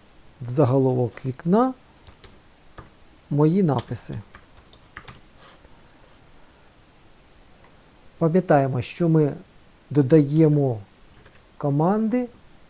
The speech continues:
перед... Методом main loop.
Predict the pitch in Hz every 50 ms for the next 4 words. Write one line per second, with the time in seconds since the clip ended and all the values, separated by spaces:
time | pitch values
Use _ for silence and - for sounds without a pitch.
0 | _ - - _ _ - - - 156 151 160 175 180 190 196 185 170 160 185 185
1 | 185 185 185 - _ - - - - _ _ - - - - - - - - -
2 | - _ - - 139 143 147 156 156 156 - 160 139 131 165 160 165 165 160 135
3 | 139 147 147 147 143 135 123 117